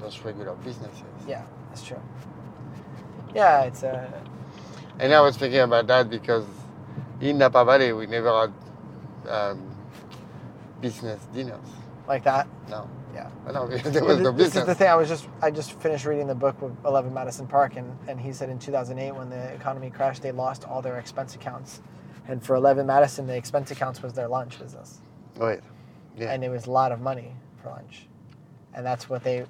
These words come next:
Speaker 2: that's what they were, that's how they made their money, for lunch at least.
Speaker 1: Yeah.
Speaker 2: And then it stopped. So what he did was they did a twenty-nine dollar tasting menu
Speaker 1: Yeah,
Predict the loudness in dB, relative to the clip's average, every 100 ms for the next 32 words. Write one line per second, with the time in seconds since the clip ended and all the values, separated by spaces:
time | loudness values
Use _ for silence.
0 | -2 0 0 -4 -4 -2 -4 -4 -6 -6
1 | -8 -12 -20 -20 -20 -20 -20 -20 -20 -20
2 | _ -10 -4 -4 -4 -8 -6 -4 -4 -6
3 | -20 _ _ -6 -6 -6 -10 -14 -16 -14
4 | -14 -14 -20 _ _ -8 0 2 2 0
5 | 4 4 4 -2 -20 _ _ _ _ _
6 | _ _ _ -4 2 4 4 4 2 6
7 | 4 4 0 -4 -2 -2 -2 -4 -2 0
8 | 0 0 4 6 4 0 -4 -4 -12 -12
9 | -14 -16 -18 -20 _ -20 -20 -20 -20 -20
10 | -20 -20 -20 -20 -20 -20 -20 -20 -20 -10